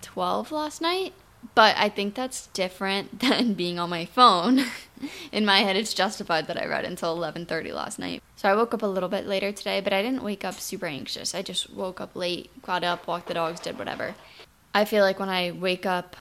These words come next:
after being on my phone all night, I wake up already anxious and, like, I know I have so much stuff to do and blah, blah, blah. I'm gonna end this episode off here. I didn't really have much to talk about this week. I just wanted to kinda come say hi,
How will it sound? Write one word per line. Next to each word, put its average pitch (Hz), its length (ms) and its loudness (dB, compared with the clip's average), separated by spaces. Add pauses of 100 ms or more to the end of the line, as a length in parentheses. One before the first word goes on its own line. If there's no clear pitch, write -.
(240)
after 196 260 -2
being 185 200 -8
on 175 80 -8
my 175 100 -4
phone 185 260 -6
all 196 80 -2
night, 214 220 0
I 196 100 0
wake 185 260 -2
up 202 220 -6
already 175 580 -2
anxious 185 580 -6
and, 175 200 -8
like, 175 220 -8
I 190 80 -2
know 180 160 -6
I 170 80 -4
have 170 100 -8
so 180 120 -6
much 170 120 -6
stuff - 300 -4
to - 100 -12
do 175 300 -4
and - 240 -10
blah, 208 200 2
blah, 185 200 -2
blah. - 300 -6 (580)
I'm 214 280 4
gonna 466 220 0
end 233 160 2
this 240 140 -2
episode 220 260 -2
off 202 160 0
here. 190 220 0
I 196 60 2
didn't 208 180 0
really 269 160 0
have 294 160 -2
much 175 360 2
to - 80 -8
talk 196 220 -4
about 196 220 -4
this 202 220 -6
week. 196 260 -4
I 190 80 -4
just 175 220 -8
wanted 175 300 -6
to - 100 -10
kinda 170 460 -6 (640)
come 220 180 2
say 220 220 4
hi, 190 640 8